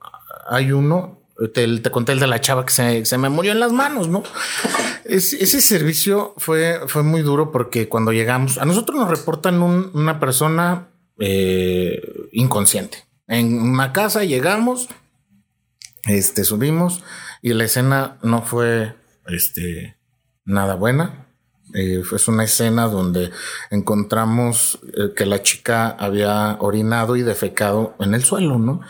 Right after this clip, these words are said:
La encontramos en el suelo tirada. Eh, posterior a esto, le digo a mi compañero, La Parca o, eh, Eduardo de la Vega,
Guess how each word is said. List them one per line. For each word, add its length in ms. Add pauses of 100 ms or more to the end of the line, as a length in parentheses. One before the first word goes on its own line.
(280)
La 120
encontramos 540
en 120
el 100
suelo 300
tirada. 1000
Eh, 1160
posterior 440
a 240
esto, 540
le 180
digo 160
a 20
mi 100
compañero, 680 (280)
La 280
Parca 600
o, 920 (480)
eh, 220
Eduardo 440
de 100
la 140
Vega, 440